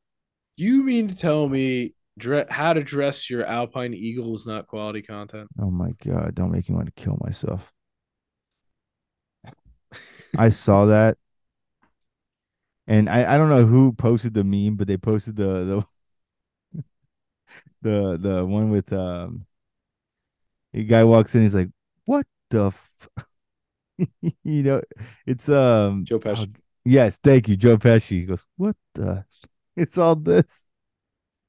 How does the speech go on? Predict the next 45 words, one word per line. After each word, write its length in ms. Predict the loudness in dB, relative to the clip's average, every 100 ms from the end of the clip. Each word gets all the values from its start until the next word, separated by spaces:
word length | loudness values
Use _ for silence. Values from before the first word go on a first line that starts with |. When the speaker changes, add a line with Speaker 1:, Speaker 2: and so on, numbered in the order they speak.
| _ _
Speaker 2:
And 680 | -8 -6 -4 -6 _ 2 2
I, 100 | 4 2 2
I 240 | 0 -2
died 280 | 2 2 0
laughing. 440 | -2 -6 -6 -10 -8
I 100 | -4
think 220 | 0 0
it 40 | 4
was 200 | 4 2 -4
Horological 560 | -2 0 0 0 -2 -2
Dictionary 440 | -4 -4 -4 -2
that 140 | -2 -4
posted 300 | -6 -6 -6
that 180 | -4 -2
one. 300 | -4 -6 -8
I, 160 | -6 -6 -6 _ _ _ _ _
I 80 | 0
saw 320 | 2 4 6
it 40 | 6
and 80 |
I'm 80 | 4
like, 160 | 2 -2 0
"This 240 | 0 0
is 420 | -2 -4 -8 -20 _ _ _ _ _ _ _ _
ridiculous." 800 | 2 2 4 0 0 -4 -6 -10
Speaker 1:
Yeah, 180 | -14 -14 -6
I 80 | -2
don't 120 | 0
know. 160 | 2 2
I'll 100 | 2
be 120 | 2
honest 260 | 0 -2
with 80 | -8
you. 60 | -10
People 200 | -4 0
are 40 |
always 360 | 0 0 -6 -14
surprised. 500 | -14 -4 0 0 -2
I'm 60 | -6
like, 140 | -8
"I 40 |
really 300 | -8 -6 -6
don't 160 | -8 -8
follow 300 | -10 -8 -10
anybody." 420 | -12 -12 -12 -12